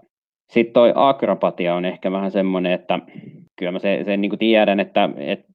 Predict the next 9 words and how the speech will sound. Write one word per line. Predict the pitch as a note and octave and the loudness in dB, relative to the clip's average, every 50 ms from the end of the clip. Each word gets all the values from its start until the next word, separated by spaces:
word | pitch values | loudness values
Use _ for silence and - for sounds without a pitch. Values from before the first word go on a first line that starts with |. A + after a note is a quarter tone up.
| _ _ - | _ _ -6
varmasti | G#2 G#2 G#2 G#2+ A2 G#2 - - G#2+ | -2 -2 -2 -2 -2 -4 -6 -6 -6
niinku | G2+ F#2+ F#2+ F#2 F2+ E2+ F#2+ F#2 F2+ E2+ - _ _ _ _ _ _ _ _ _ _ - - - - - - | -4 -2 -4 -4 -4 -6 -6 -6 -8 -10 -12 _ _ _ _ _ _ _ _ _ _ -20 -18 -16 -14 -12 -10
jää | - F2+ G2+ G2+ G2 G2 | -4 0 2 2 4 2
ehkä | G2 F#2+ - G#2+ | 2 0 0 0
jostain, | G#2 G#2 G#2+ G2+ - - G#2 G2 G2 F#2+ D2 | 2 2 2 2 2 0 0 0 0 0 -2
jostain | D#2+ G#2 G#2 G#2+ G#2 - - G2+ G2 G2 F#2 - - | 0 0 0 -2 -2 0 0 0 0 0 -2 -6 -8
akrobatiasta | - - F#2+ G2 - - F#2+ F#2+ - F#2+ F#2 - G2 F2+ F#2 F#2+ - - G2 | -6 -4 -4 -4 -4 -4 -6 -2 -2 -2 -2 -2 -2 -2 -2 -2 -2 -4 -4
niin | F#2+ F#2 F#2 F2+ | -4 -4 -6 -4
kuin | - F#2+ F#2 F2 | -4 -4 -4 -4